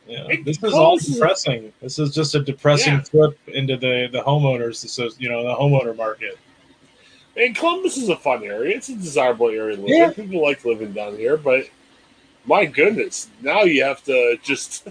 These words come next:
Speaker 2: <laughs> give up everything you ever wanted and owned
Speaker 1: Cash in
Speaker 2: and
Speaker 1: your four oh one K for, uh,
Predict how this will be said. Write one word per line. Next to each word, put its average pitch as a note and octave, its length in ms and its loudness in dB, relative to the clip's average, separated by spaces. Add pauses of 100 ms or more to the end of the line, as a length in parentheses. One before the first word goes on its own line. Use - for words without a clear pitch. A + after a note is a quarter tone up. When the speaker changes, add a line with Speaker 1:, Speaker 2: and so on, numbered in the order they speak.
(120)
Speaker 2:
<laughs> - 880 -8
give F#3 180 2
up F3+ 200 0
everything F3 440 2
you E3 120 4
ever D#3 160 2
wanted D3 560 0
and A#2+ 140 -6
owned D3+ 200 4
Speaker 1:
Cash D#3 220 4
in C3 80 0
Speaker 2:
and F3 80 0
Speaker 1:
your E3+ 140 4
four E3+ 260 6
oh D#3+ 80 6
one D#3+ 260 4
K D#3 260 2
for, C#3 360 2
uh, B2+ 280 4